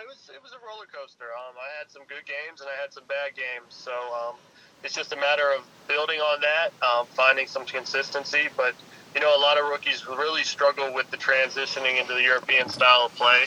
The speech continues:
Um, I know I had my hardships over there, but, uh, you know, as the year went on, I felt like I was doing better and better. So it's just a matter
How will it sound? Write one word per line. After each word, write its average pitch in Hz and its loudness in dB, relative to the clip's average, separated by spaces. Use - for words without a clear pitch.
Um, 113 2
I 117 4
know 120 4
I 120 8
had 120 8
my 120 4
hardships 123 4
over 123 0
there, 123 6
but, 123 2
uh, 139 8
you 139 6
know, 147 6
as 143 -2
the 143 0
year 151 6
went 147 4
on, 143 6
I 139 6
felt 135 2
like 135 8
I 127 8
was 127 -4
doing 131 -2
better 131 6
and 127 2
better. 135 6
So 131 -2
it's 147 -4
just - -2
a 151 0
matter 160 6